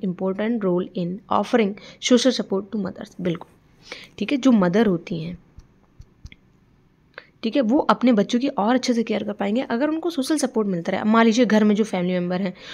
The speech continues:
वो आप डिमांड कर रहे हैं मदर से, "ये ले आओ, खाना बनाओ, अच्छा खाना नहीं बनाती हो," तो वो खुद ही अगर खुश नहीं रहेगी तो बच्चों को क्या सपोर्ट करेगी? और अगर मदर का कहीं ना कहीं थोड़ा सा सपो-, मदर को अगर सपोर्ट मिल जाता है तो डायरेक्टली और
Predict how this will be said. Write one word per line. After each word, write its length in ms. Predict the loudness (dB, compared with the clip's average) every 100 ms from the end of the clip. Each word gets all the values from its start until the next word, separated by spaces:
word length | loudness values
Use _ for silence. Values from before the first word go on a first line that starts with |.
| -4 6
वो 80 | 6
आप 220 | 6 2
डिमांड 320 | 2 2 2
कर 100 | 2
रहे 80 | 0
हैं 40 |
मदर 120 | 0
से, 140 | 2 2
"ये 160 | 4
ले 100 | 4
आओ, 120 | 4 2
खाना 240 | 0 0
बनाओ, 200 | 0 0
अच्छा 180 | 0 0
खाना 160 | 0
नहीं 100 | 0
बनाती 280 | 0 -2 -4
हो," 60 | -8 -10 -20 -20 -4
तो 100 | 2
वो 160 | 4 2
खुद 300 | 2 2 6
ही 100 | 6
अगर 180 | 4 2
खुश 240 | 2 2 2
नहीं 80 |
रहेगी 320 | 2 2 -2 -6
तो 140 | -2
बच्चों 320 | -2 0 -2
को 100 | -2
क्या 200 | -2 -2
सपोर्ट 340 | -2 -4 -6 -6
करेगी? 360 | -6 -6 -6 -10 -6 2
और 60 |
अगर 180 | 4 6
मदर 360 | 4 4 4 4
का 180 | 2 2
कहीं 240 | 4 4
ना 100 | 4
कहीं 260 | 2 0 2
थोड़ा 220 | 0 0
सा 80 | -2
सपो-, 340 | -6 -8 -4
मदर 320 | -2 2 2
को 100 | 2
अगर 140 | 0 0
सपोर्ट 360 | -4 -6 -4
मिल 200 | 0 0
जाता 240 | 0 -2 -2
है 260 | -2 -4 -10 -20 -20 -20 -20 0
तो 100 | 2
डायरेक्टली 680 | 4 2 2 -2 -2 0 2
और 200 | 2